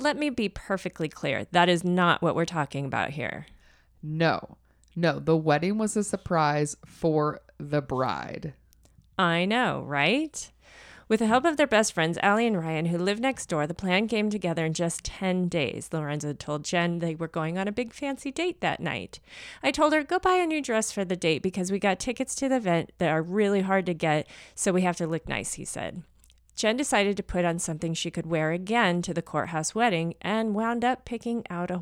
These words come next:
Speaker 1: white dress.
Speaker 2: On Friday, the two went out to dinner. At the end of the meal, Lorenzo got down on one knee, pulled out a ring, and asked Jen to marry him. Naturally, she said yes.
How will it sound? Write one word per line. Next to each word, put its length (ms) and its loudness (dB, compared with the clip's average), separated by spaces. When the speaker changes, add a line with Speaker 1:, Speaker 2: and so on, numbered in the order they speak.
Speaker 1:
white 480 -8
dress. 600 -14
Speaker 2:
On 240 2
Friday, 600 4
the 140 0
two 280 0
went 220 0
out 240 2
to 100 0
dinner. 520 -2
At 160 6
the 120 0
end 200 2
of 80 -2
the 80 2
meal, 440 0
Lorenzo 580 4
got 260 0
down 260 2
on 240 -2
one 240 0
knee, 320 -4
pulled 220 0
out 140 4
a 60 4
ring, 340 -2
and 120 -4
asked 340 -2
Jen 200 0
to 80 -4
marry 380 -2
him. 300 -6
Naturally, 640 -4
she 260 -10
said 340 -6
yes. 600 -12